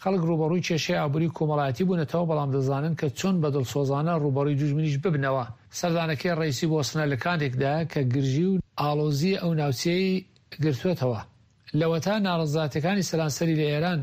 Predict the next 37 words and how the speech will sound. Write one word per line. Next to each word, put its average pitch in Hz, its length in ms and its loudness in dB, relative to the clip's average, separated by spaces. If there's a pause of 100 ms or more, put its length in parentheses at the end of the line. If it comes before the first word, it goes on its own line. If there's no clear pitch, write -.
(160)
سەری 151 240 0
هەڵداوە 147 380 0
کارەبەدەستانی 143 640 0
ئێران 175 320 0
لایەنە 143 340 0
کوردیەکانی 156 600 0
ئۆپۆزیسیۆن 165 680 0
کە 165 140 0
بگەکەیان 151 520 0
لە 143 100 0
باکووری 143 400 0
عێراق 151 200 0 (180)
تۆمەتبار 139 480 0
دەکەن. 127 220 -2 (400)
ڕێکخراوی 160 480 0
مافەکانی 156 440 0
مرۆڤ 156 280 2
ئێران 175 280 0
بنکە 156 300 0
لە 151 140 2
نەروێژ 147 420 2
لە 156 100 2
دوێن 147 260 0
راپۆرتیدا 143 580 0 (320)
لە 147 120 2
بیست 143 200 0
و 151 40 2
دووی 156 200 0
ئەم 160 180 2
مانگە 156 320 2
کە 151 120 -2
بڵاوی 143 280 0
کردوێتەوە، 151 480 0 (340)
دەڵێ 170 260 0
لەسەر 175 300 -2
ئامارەکانی 156 600 0
ئەو 190 100 0